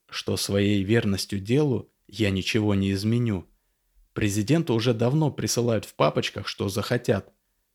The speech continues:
Проверить он сам ничего не может. Разве что создать новую папочку – в которой попросит проверить подозрительную папочку. А проверять будет кто? Правильно, авторы подозрительной папочки.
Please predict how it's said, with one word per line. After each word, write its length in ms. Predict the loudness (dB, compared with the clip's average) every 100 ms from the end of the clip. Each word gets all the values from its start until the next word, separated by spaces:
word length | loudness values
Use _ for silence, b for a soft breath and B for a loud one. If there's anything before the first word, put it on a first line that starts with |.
| _ _
Проверить 560 | 0 2 6 6 6 2
он 120 | -2
сам 320 | -2 -2 -2
ничего 500 | -2 -4 -2 -2 0
не 140 | 2 2
может. 480 | 2 2 -2 -8 _ _ _ _ _ _
Разве 380 | 0 2 2 -2
что 200 | -2 -4
создать 440 | -4 0 0 2
новую 380 | 0 2 2 0
папочку – 640 | -2 -4 -4 -8 -10 -12 -16 _ _
в 60 | -10
которой 400 | -4 4 6 6
попросит 540 | 4 2 2 2 0
проверить 520 | 0 2 2 2 2
подозрительную 840 | 0 0 2 2 0 0 -2 -2 -2
папочку. 640 | -6 -6 -6 -6 -8 -10 _ _ _ _ _
А 100 | -4
проверять 540 | -2 2 2 4 2 0
будет 280 | -4 -4
кто? 420 | -8 -2 0 0 -2 _ _ _ _ -2
Правильно, 680 | 2 2 2 0 -2 -6 -12 _
авторы 480 | -6 -4 0 0 0
подозрительной 800 | -2 0 0 0 -2 -2 -2 -2
папочки. 640 | -2 -4 -4 -6 -6 -10